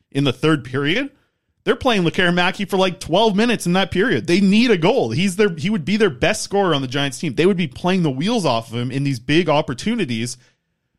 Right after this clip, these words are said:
So what I heard from an agent was that my hunch about him coming over to the W H L is likely correct.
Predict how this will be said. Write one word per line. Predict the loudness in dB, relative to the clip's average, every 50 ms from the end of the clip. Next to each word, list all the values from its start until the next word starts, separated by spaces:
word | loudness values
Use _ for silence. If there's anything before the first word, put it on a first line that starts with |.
| _ _ _ _ _
So | -6 -2 0
what | 2 2 2 2
I | 2 4
heard | 4 4 2 2 2
from | 0 2
an | 2
agent | 2 2 2 2 0 0 2
was | 0 0 0 0
that | 0 0 0 0 0 -2 -8 -18 _ _ _ _ _ _ _ _ _ _ _ _ _ _ _ _ _ _
my | -4 -2 -2 -2
hunch | -2 -2 0 0 0 -2 0
about | 0 0 0 0
him | -2 -4 -2
coming | -2 -2 -2 0 -2
over | -2 -4 -4
to | -6 -6
the | -8 -4
W | -2 -2 -2 0 0 -2
H | -2 -2 -2 -4
L | -2 -2 -2 -4 -4 -6
is | -6 -6 -6 -6 -8 -10 -12 -14 _ _ _ _ _ _
likely | -8 -4 -2 -2 -2 -2 -6 -8
correct. | -8 -6 -10 -10 -10 -12 _ _ _